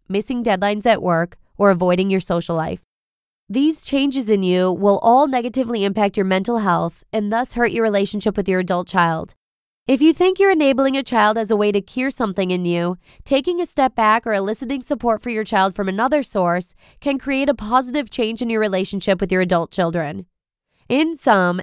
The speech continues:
does this mean you can never help your adult child? No. But the problem with snowplow parents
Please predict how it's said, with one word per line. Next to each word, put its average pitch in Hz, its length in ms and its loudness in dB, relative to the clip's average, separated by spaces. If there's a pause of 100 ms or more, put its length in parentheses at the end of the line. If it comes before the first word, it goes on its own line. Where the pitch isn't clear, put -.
does 233 180 -6
this 392 220 -2
mean 254 220 -2
you 262 80 -2
can 214 120 -6
never 196 220 0
help 185 260 2
your 202 120 0
adult 180 260 -2
child? 180 520 -2 (380)
No. 175 480 0 (380)
But 240 140 -2
the 269 80 0
problem 339 420 -2
with 320 140 -2
snowplow 226 500 0
parents 170 580 -8